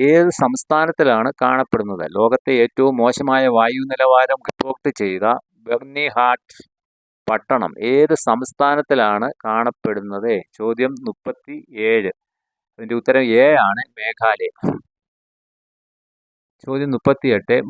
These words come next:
മനുഷ്യരിൽ ക്രോമസോം നമ്പർ പതിനൊന്നിലെ ജീനിലെ തകരാറ് സിക്കിൾ സെൽ അനീമിയയ്ക്ക്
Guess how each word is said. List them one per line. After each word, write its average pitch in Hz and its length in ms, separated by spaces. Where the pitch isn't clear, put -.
മനുഷ്യരിൽ 180 580
ക്രോമസോം 170 680
നമ്പർ 143 240
പതിനൊന്നിലെ 156 640
ജീനിലെ 151 600
തകരാറ് 131 520
സിക്കിൾ 185 380
സെൽ 160 220
അനീമിയയ്ക്ക് 143 680